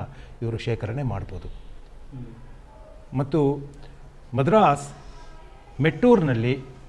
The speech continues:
Speaker 1: ಒಂದು ಅಣೆಕಟ್ಟನ್ನ ಕಟ್ಟಬಹುದು.
Speaker 2: ಹ್ಮ್.
Speaker 1: ಆ ಅಣೆಕಟ್ಟಿನ ಎತ್ತರ ನೂರಿಪ್ಪತ್ತು ಅಡಿ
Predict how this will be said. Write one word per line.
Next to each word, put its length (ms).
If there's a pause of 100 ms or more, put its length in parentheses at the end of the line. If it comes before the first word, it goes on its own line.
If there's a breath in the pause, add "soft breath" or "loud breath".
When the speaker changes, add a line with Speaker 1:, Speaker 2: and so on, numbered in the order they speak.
(220)
Speaker 1:
ಒಂದು 140
ಅಣೆಕಟ್ಟನ್ನ 500
ಕಟ್ಟಬಹುದು. 440
Speaker 2:
ಹ್ಮ್. 680 (360)
Speaker 1:
ಆ 220
ಅಣೆಕಟ್ಟಿನ 580
ಎತ್ತರ 320 (600)
ನೂರಿಪ್ಪತ್ತು 520
ಅಡಿ 200